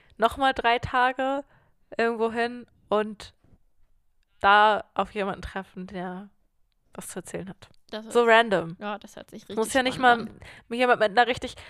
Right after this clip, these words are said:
Speaker 1: fancy Story sein, sondern einfach so aus einem anderen Alltag, äh, berichten.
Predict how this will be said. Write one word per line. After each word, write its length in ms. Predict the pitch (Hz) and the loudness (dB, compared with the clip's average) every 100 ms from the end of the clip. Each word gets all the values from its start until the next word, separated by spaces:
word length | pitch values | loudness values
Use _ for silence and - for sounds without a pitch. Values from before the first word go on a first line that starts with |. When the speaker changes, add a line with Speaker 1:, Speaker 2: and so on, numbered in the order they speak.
| - _ | -20 _
Speaker 1:
fancy 400 | - 247 240 233 | 0 2 2 -2
Story 360 | - 202 240 254 | -2 2 2 2
sein, 200 | 233 214 | 0 0
sondern 240 | 214 202 | -2 0
einfach 240 | 214 254 262 | 0 -2 -10
so 320 | - 240 240 _ _ _ _ _ _ _ _ _ _ _ | -4 -4 -4 _ _ _ _ _ _ _ _ _ _ _
aus 140 | 202 - | -10 -8
einem 100 | 196 | -6
anderen 760 | - 202 196 190 185 185 185 180 | -4 -4 -4 -4 -4 -8 -8 -8
Alltag, 540 | 165 175 - 175 170 - | -4 -4 -6 -12 -12 -14
äh, 100 | - | -10
berichten. 400 | 170 165 - | -10 -10 -16